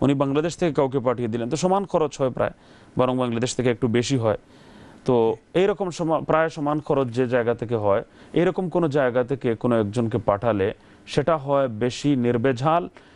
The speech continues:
এর মধ্যে সন্দেহ মুক্ত, সন্দেহের ঊর্ধ্বে। ছেলে যদি ওই সময় মক্কা শরীফ থেকে, বাড়ি থেকে চলে যান আর এই নিয়ত করে যান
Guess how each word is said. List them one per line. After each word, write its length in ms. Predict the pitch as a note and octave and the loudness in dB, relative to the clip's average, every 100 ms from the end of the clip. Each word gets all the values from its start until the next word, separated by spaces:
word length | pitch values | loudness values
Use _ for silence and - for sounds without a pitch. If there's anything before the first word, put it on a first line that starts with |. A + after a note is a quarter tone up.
| - | -12
এর 140 | - B2+ | -2 0
মধ্যে 240 | B2+ A#2 | 2 0
সন্দেহ 520 | B2 D3 D3 C#3+ D#3+ | -2 0 2 2 0
মুক্ত, 520 | D#3 B2+ - - D#3+ C3+ | 0 -2 -2 0 0 0
সন্দেহের 440 | - C3+ B2 C3 | -4 -2 0 0
ঊর্ধ্বে। 440 | B2 C#3+ A2 F#2 F2+ - - - - - - - - - | 0 0 -2 -6 -10 -14 -20 -20 -20 -20 -20 -20 -20 -12
ছেলে 320 | - F3+ F#3 G#3+ | 0 2 2 0
যদি 300 | A3+ G3+ G#3+ | -2 -2 0
ওই 180 | F#3 | 0
সময় 540 | F3+ G3 E3+ E3+ E3 D#3 - | 0 -2 0 2 0 -4 -6
মক্কা 280 | D3 C3+ D#3 | -4 -2 -2
শরীফ 280 | C#3 D3 C#3+ - | 0 0 0 -2
থেকে, 400 | D3 D3 C3 B2+ - - - - | -4 0 0 -2 -6 -18 -16 0
বাড়ি 200 | B2 B2 | 2 2
থেকে 280 | B2 C3+ B2+ | 0 -2 -2
চলে 260 | - A#2+ | 0 -2
যান 360 | A2+ A#2+ A2+ G#2+ - | 0 0 0 -4 -4
আর 500 | G#2+ G#2+ G#2 G2 - | 0 2 2 0 -2
এই 140 | A2 | -2
নিয়ত 260 | A2 A2 G2+ | 2 2 0
করে 240 | - A#2+ | 0 0
যান 260 | G2+ G#2+ G2+ | 0 0 -2